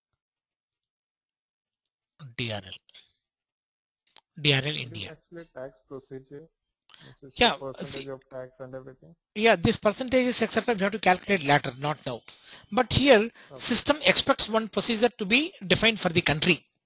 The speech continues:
Speaker 1: With some name,
Speaker 2: Okay.
Speaker 1: it has to be there. Otherwise, system will not allow me to post accounting entries for the country level. Right, that's why formally I'm defining one, one procedure, some procedure name,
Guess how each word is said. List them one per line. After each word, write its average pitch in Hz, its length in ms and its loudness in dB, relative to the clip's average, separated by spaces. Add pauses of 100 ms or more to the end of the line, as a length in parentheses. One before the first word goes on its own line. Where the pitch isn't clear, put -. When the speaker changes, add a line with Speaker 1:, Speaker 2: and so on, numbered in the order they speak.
(720)
Speaker 1:
With 208 220 0
some 240 300 -2
name, 208 200 10
Speaker 2:
Okay. - 160 -16 (320)
Speaker 1:
it - 180 -2
has 175 220 4
to 190 80 -6
be 180 100 2
there. 135 200 4 (540)
Otherwise, 214 320 4
system 202 300 -4
will 190 80 -6
not 190 180 -4
allow 180 160 -2
me 185 140 -6
to 180 100 -4
post 175 280 -4
accounting 151 380 -8
entries 147 280 -6
for 160 80 -6
the 165 120 -2
country 139 300 -4
level. 113 240 -6 (760)
Right, 220 180 4
that's 196 200 -4
why 233 80 0
formally 226 800 -2
I'm 180 160 -4
defining 196 360 -2
one, 160 460 -10
one 156 220 -6
procedure, 165 420 2 (380)
some 190 240 2
procedure 190 360 0
name, 180 340 4